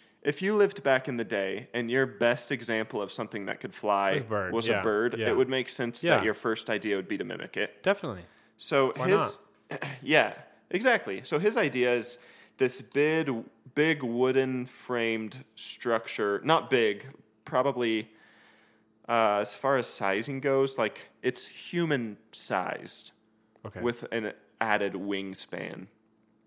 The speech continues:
Speaker 1: So b-, basically, it's this frame that you,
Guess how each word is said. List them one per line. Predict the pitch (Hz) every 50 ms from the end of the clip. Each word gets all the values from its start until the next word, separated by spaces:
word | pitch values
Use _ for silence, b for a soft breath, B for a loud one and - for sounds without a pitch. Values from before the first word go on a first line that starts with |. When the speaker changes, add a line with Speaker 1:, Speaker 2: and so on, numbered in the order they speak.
| _ B B B B B B B B B B B B
Speaker 1:
So | - - - 127 120 117 110
b-, | - - 87 104
basically, | 139 - - 135 143 - - 131 120
it's | 120 -
this | - 110 107 -
frame | - - - 127 120 117 120 117 113
that | 110 101 -
you, | 104 107 104 104 92